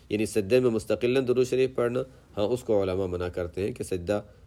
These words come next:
وہ تو اللہ تعالیٰ کے سامنے کا مح-، مانگنے کا محل ہے،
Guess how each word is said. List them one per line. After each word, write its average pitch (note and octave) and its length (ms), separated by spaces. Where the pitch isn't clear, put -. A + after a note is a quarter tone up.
وہ G2 100
تو G2+ 140
اللہ F#2+ 140
تعالیٰ F#2 280
کے F#2 60
سامنے F2+ 340
کا A#2 100
مح-، G2+ 320
مانگنے G#2 300
کا A#2+ 100
محل G2 280
ہے، F2+ 80